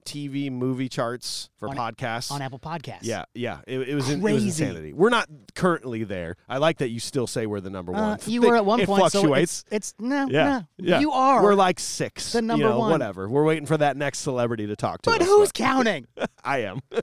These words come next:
Speaker 2: Well, besides Mike Schulte.
Speaker 1: Yeah.
Speaker 2: You, we coulda let that one slide.
Speaker 1: I know, I know.
Speaker 2: Just so you know, I do try to be as accurate with everything I say,
Speaker 1: Of course.
Speaker 2: listener, here.
Speaker 1: <laughs>
Speaker 2: I'm not trying to lie to you,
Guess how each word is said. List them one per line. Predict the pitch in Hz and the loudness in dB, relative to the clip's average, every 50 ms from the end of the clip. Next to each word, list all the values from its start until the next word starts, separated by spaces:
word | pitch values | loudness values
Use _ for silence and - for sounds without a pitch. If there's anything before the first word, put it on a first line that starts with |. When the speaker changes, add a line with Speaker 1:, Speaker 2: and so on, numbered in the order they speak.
| _ - - 175 | _ -8 -10 -6
Speaker 2:
Well, | 160 151 156 135 131 | -4 -2 -2 -2 -2
besides | 147 208 - - 320 285 262 196 | -2 -2 0 0 0 0 0 0
Mike | 202 226 202 160 | 0 -2 -2 0
Schulte. | - 214 196 185 - 170 147 127 - - | -2 -2 -2 -2 -2 -4 -6 -8 -8 -6
Speaker 1:
Yeah. | - 214 226 202 139 95 - | -2 0 0 0 0 -2 -6
Speaker 2:
You, | 175 - - | -10 -10 -8
we | 202 196 | -8 -6
coulda | - 214 190 | -6 -8 -10
let | 185 185 - | -10 -12 -14
that | 180 165 | -14 -16
one | 156 | -14
slide. | 143 - 175 175 190 185 156 | -14 -14 -14 -14 -12 -12 -10
Speaker 1:
I | 113 113 127 | -6 -6 -6
know, | 123 107 95 95 98 95 98 101 | -6 -6 -6 -6 -6 -6 -6 -6
I | 101 | -8
know. | 98 85 76 78 78 78 78 - _ _ _ _ _ - | -8 -10 -10 -10 -10 -12 -12 -14 _ _ _ _ _ -10
Speaker 2:
Just | 208 196 - | -8 -6 -4
so | 202 | -2
you | 185 170 | 0 0
know, | 165 151 | 0 2
I | 135 139 | 0 0
do | 135 156 | -2 -2
try | 151 - 151 | -4 -4 -6
to | 135 | -6
be | 127 127 | -6 -8
as | 120 107 | -8 -6
accurate | 117 110 110 - 113 117 110 | -8 -10 -10 -10 -12 -12 -10
with | 117 113 | -10 -10
everything | 131 113 110 - 117 113 | -10 -10 -12 -12 -12 -12
I | 113 | -12
say, | 117 - - 208 | -8 -4 -2 0
Speaker 1:
Of | 202 196 | 0 2
course. | 202 196 | 2 4
Speaker 2:
listener, | 175 - - 196 196 190 185 | 4 4 4 4 2 2 2
here. | 180 196 196 196 196 196 196 196 196 196 | 0 0 0 0 0 0 0 0 0 0
Speaker 1:
<laughs> | - | -2
Speaker 2:
I'm | 139 139 | -2 -2
not | 143 143 139 127 | -2 -2 -4 -4
trying | - - 170 156 160 160 165 - | -4 -4 -2 -2 -2 -4 -4 -4
to | - 143 127 131 120 | -6 -6 -4 -4 -4
lie | 117 131 170 190 214 208 | -4 -2 -2 0 0 2
to | 190 | 2
you, | 202 208 202 202 202 202 196 | 2 2 2 4 2 2 0